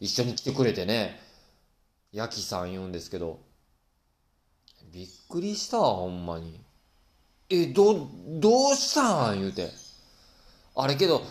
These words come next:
あのー、一瞬にしてこう理解できへん自分にとってはですね、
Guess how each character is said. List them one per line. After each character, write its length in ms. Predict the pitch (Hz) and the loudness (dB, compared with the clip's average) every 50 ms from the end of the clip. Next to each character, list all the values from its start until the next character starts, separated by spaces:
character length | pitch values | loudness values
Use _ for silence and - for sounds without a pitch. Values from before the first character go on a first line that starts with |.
| - - | -10 -2
あ 140 | - 139 151 | 0 2 2
の 440 | 151 160 160 160 165 165 165 160 160 | 2 2 4 4 6 6 6 6 4
ー、 120 | 151 - - | 2 -4 -4
一 100 | 185 220 | 0 0
瞬 280 | - - - 247 240 226 | 0 2 2 2 2 2
に 80 | 233 | 2
し 40 | - | 0
て 80 | 214 - | 0 2
こ 100 | 170 147 | 2 2
う 20 | |
理 140 | 143 180 - | 2 2 0
解 160 | 180 147 127 | 2 0 0
で 160 | 127 147 160 | 2 -2 -2
き 160 | 139 - 135 | -2 -4 -4
へ 380 | 117 110 104 104 101 98 98 98 | -2 0 2 2 2 0 0 -2
ん 20 | 98 | -4
自 180 | 98 92 104 | -4 -4 -6
分 160 | 101 107 117 123 | -4 -4 -4 -4
に 80 | 131 | -2
と 120 | 123 113 98 | -2 -2 -2
っ 40 | |
て 80 | - 110 | 0 0
は 80 | 101 90 | -2 -2
で 80 | 90 | -2
す 120 | 82 - 95 | -6 -6 -6
ね、 340 | 95 95 90 87 80 - | -4 -4 -4 -4 -6 -8